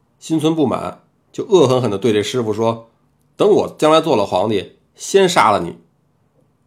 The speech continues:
这下啊，可把师傅给吓坏了，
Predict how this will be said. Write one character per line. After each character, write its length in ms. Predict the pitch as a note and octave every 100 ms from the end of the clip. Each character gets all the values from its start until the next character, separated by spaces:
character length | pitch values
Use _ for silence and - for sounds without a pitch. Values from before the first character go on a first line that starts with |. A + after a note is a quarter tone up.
| _ _ -
这 220 | F3 A#2+
下 160 | G#2+
啊， 300 | F#2+ F2 - _ _
可 140 | B2+
把 100 | A#2+
师 240 | - - B2+
傅 80 |
给 80 | G#2+
吓 220 | F#2+ A2
坏 240 | G#2+ A#2+ E2
了， 160 | -